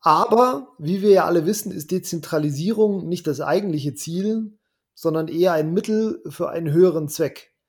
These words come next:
Nämlich den Zweck, dass wir ein System etablieren können, das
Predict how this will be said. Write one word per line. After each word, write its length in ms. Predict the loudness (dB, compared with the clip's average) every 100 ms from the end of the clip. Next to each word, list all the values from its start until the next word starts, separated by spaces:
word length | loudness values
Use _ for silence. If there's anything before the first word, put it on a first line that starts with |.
| _ _
Nämlich 220 | -6 -6 -4
den 180 | -6
Zweck, 320 | -2 -2 -2 -6
dass 180 | -4
wir 100 | -2
ein 120 | -2 -2
System 400 | -8 -6 -4 -4
etablieren 500 | -6 -6 -2 -2 -2
können, 480 | -4 -4 -6 -12
das 380 | -10 -10 -10 -18